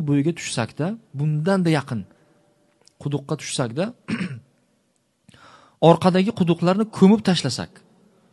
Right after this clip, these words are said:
so'ng bir hovuz qilib, unga suv to'ldirib olsak, keyin jangga kirsak, shunda biz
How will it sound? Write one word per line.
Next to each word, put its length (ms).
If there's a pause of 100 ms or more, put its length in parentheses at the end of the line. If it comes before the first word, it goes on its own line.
(180)
so'ng 320 (400)
bir 200
hovuz 400
qilib, 300 (440)
unga 300
suv 360
to'ldirib 480
olsak, 360 (920)
keyin 300
jangga 300
kirsak, 460 (760)
shunda 420 (540)
biz 280